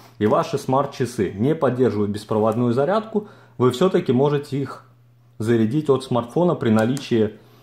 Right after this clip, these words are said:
э, зарядного устройства, конечно же, и какого-то переходника с Type-C на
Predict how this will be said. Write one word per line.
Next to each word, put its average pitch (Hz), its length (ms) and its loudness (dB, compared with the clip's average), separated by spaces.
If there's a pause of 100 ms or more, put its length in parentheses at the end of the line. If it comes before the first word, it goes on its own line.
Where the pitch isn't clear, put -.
(320)
э, 95 500 2
зарядного 110 540 2
устройства, 170 500 0
конечно 135 480 -2
же, 107 160 0
и 139 300 0
какого-то 113 480 0
переходника 104 720 -2
с - 100 -14
Type-C 143 380 -2
на 95 240 0